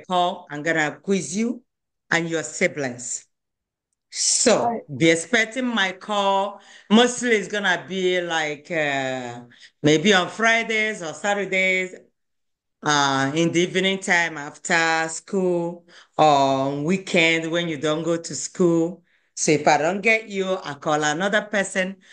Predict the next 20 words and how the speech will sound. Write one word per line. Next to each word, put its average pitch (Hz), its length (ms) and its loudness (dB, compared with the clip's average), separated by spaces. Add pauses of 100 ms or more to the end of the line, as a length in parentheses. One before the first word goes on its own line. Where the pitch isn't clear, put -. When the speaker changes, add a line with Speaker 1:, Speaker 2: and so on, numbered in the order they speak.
Speaker 1:
So 180 340 2
review 202 500 0 (120)
everything. 247 840 -2 (460)
Your 190 240 6
homework 240 480 2
is 190 140 -8
start, 180 360 -4 (320)
to 226 140 6
start 240 320 2
reviewing 220 500 -2
everything 196 680 -4 (360)
because 196 300 2
you 226 80 0
don't 247 180 2
know 240 140 0
when 220 140 0
I'm 214 160 -4
gonna 226 260 -2
call 349 240 -2
you. 202 240 -6